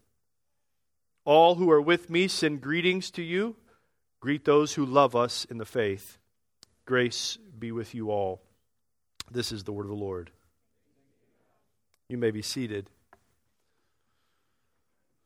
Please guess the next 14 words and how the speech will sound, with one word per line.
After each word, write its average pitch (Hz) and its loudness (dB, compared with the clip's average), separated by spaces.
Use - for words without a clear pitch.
Well, 127 4
all 151 8
good 147 0
things 147 0
must 143 0
come 160 2
to 143 -2
an 131 -4
end. 170 -2
As 113 -6
I - -4
said, 131 2
we 143 0
are 127 2